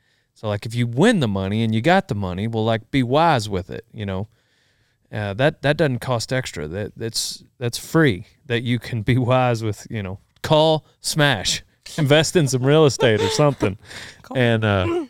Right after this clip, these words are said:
Speaker 2: we'll get you
Speaker 1: anyway.
Speaker 2: fixed up. <laughs>
Speaker 1: But the point is, is, like, just because somebody doesn't have money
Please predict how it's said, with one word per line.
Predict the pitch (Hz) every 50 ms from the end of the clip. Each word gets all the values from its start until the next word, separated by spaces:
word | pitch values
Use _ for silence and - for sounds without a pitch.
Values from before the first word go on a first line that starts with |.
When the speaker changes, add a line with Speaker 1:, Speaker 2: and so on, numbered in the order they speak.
| _ _
Speaker 2:
we'll | - 240 214 - -
get | - 247 -
you | -
Speaker 1:
anyway. | - 208 -
Speaker 2:
fixed | 190 180 - - -
up. | - - - - - -
<laughs> | - 359 - _ _ - - _ _ -
Speaker 1:
But | - 143 131
the | - 131
point | - - 160 156 143 127
is, | 117 104 98 98 95 -
is, | - - - -
like, | - - - - - _ _ _ _ _ _ _ 127
just | 139 160 175 165 -
because | - 139 - - 135 123 117
somebody | - 127 120 120 113 104 101
doesn't | 110 101 107 104 - -
have | 107 98 92 92
money | 101 98 101 104 98 92 87 - - _